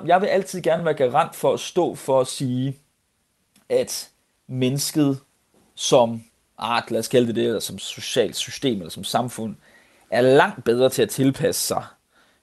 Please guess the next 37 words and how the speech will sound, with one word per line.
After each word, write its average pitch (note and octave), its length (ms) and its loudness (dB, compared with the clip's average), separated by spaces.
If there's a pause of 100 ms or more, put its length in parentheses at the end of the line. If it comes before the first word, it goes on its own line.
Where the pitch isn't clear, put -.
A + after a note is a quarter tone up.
(120)
øh, A2+ 240 2
uventede B2 600 4
situationer, A2+ 1000 -2
øh, G2+ 280 -2
og A#2+ 120 0
omstændigheder, G#2+ 760 -2 (520)
end C3+ 260 2
vi C3 180 2
ellers C3+ 240 6
tror, C3+ 220 4
vi A#1+ 140 -6
er. - 120 -8 (220)
Altså, A#2 240 4 (440)
vores C3 300 6
egen E3+ 580 2
idé F3+ 280 4
om B2 180 4
os G2+ 100 -4
selv - 260 -4 (520)
<laughs> - 640 -4
er A#2 380 4
mere C#3 440 8
pessimistisk, C3 800 -4
end A#2 140 -6
den A#2 120 -6
egentlig F#2+ 220 -4
er. B1 160 -4
Der, C3 540 6
og B2+ 180 8
her D#3 180 4
ligger D3+ 180 6
jeg B2 100 6
mig A#2 80 2
også C3 140 2
i - 20 -6
kølvandet B2+ 480 2
på A2 140 -6